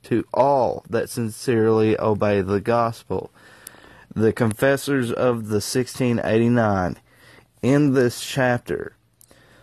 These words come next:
with the fact that it is a mystery on why God has decided to glorify himself in this way.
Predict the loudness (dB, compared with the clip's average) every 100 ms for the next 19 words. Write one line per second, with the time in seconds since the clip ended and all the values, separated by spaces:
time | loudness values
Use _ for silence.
0 | _ -12 0 2 2 -2 -16 -6 -4 0
1 | 0 -2 -2 0 0 -2 -10 _ _ _
2 | _ _ _ -12 -12 _ 0 2 4 4
3 | 2 2 2 0 -2 0 2 2 0 -4
4 | _ _ _ _ _ _ _ -2 0 0
5 | 0 2 2 2 2 2 2 0 -6 _
6 | _ _ _ _ _ _ -2 0 0 0
7 | 2 2 2 0 0 2 2 2 0 -2
8 | -2 -4 -2 -2 -2 -2 -2 0 0 2